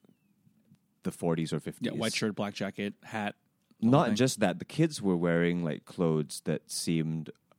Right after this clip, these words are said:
Speaker 1: like, homemade.
Speaker 2: Mm-hmm, mm-hmm.
Speaker 1: Like, like, just cut out from, it just looked like straight out of the forties or fifties.
Speaker 2: They looked like, we, like, they looked Dobby. Like, they was just like
Speaker 1: No, it wasn't that. They just, it was like, you could tell it was, the
Speaker 2: Handmade.
Speaker 1: fashion sense was very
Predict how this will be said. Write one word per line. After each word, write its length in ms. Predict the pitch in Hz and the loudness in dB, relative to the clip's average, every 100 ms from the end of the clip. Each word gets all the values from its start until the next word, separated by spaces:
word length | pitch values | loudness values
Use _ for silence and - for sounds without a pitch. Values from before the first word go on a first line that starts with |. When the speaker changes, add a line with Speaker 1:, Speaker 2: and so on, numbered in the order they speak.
| _ _ - | _ _ -8
Speaker 1:
like, 340 | 82 73 - | -6 -6 -8
homemade. 680 | - 85 82 80 80 120 156 - | -16 -6 -6 -4 -4 -4 -6 -2
Speaker 2:
Mm-hmm, 180 | 139 175 | 2 2
mm-hmm. 260 | 151 127 | -2 -6
Speaker 1:
Like, 160 | 85 - _ _ _ _ _ _ 87 | -4 -6 _ _ _ _ _ _ -6
like, 380 | 82 76 _ - _ _ _ | -6 -6 _ -20 _ _ _
just 240 | 98 - - _ - - - | -10 -10 -12 _ -20 -20 -20
cut 280 | - 98 - | -12 -10 -6
out 240 | 82 78 | -6 -6
from, 160 | - 85 113 | -6 -8 -2
it 80 | |
just 180 | 117 127 | 0 2
looked 320 | 110 120 - | 4 4 2
like 220 | 104 90 - | 0 0 -2
straight 260 | - 90 | -2 2
out 140 | 82 78 | 2 0
of 60 | |
the 40 | 80 | -4
forties 320 | 82 76 73 | -2 -2 -4
or 60 | 73 | -8
fifties. 380 | 78 - 64 | -12 -14 -6
Speaker 2:
They 60 | 110 | 0
looked 140 | 113 | 0
like, 120 | 117 92 107 | -2 -8 -4
we, 160 | 110 - | -4 -4
like, 180 | - 104 | -8 -6
they 100 | 104 | -2
looked 340 | 104 101 - | -2 -4 -8
Dobby. 320 | 104 98 127 - | -6 -4 -6 -8
Like, 140 | 92 - | -14 -8
they 100 | 98 | -4
was 140 | 104 | 0
just 200 | - - | 2 2
like 180 | 123 - - - | 0 -4 -18 -2
Speaker 1:
No, 380 | 196 277 285 262 | 6 6 8 6
it 100 | 226 | 6
wasn't 240 | 247 254 | 6 6
that. 200 | 247 156 | 6 6
They 80 | 139 | 4
just, 240 | 151 190 - | 4 2 2
it 120 | 175 | 4
was 180 | 180 160 | 4 6
like, 240 | 156 143 151 | 4 2 -2
you 80 | |
could 240 | 156 175 - | 0 0 0
tell 280 | 156 156 - | -2 0 4
it 100 | 165 | 4
was, 180 | 160 - | 4 4
the 120 | 147 | 4
Speaker 2:
Handmade. 260 | 185 - | 6 6
Speaker 1:
fashion 220 | 98 156 147 | 4 2 2
sense 340 | 147 131 123 | 2 2 2
was 140 | 117 | -2
very 560 | 101 101 101 98 95 | 4 4 6 4 2